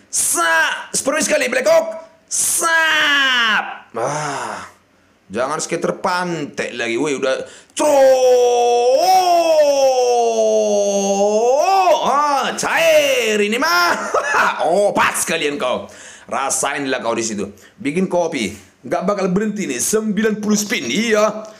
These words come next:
Sampai hari Jumat kita ini. Cepat dikit. Sep-,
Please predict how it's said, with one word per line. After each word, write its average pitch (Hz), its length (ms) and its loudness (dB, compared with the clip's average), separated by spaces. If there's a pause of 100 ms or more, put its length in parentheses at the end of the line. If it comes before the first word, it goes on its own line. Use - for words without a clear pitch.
Sampai 233 480 0
hari 202 80 -2
Jumat 254 240 -2
kita 190 180 -4
ini. 120 320 -4 (680)
Cepat 247 260 0
dikit. 202 540 -6
Sep-, 311 560 -4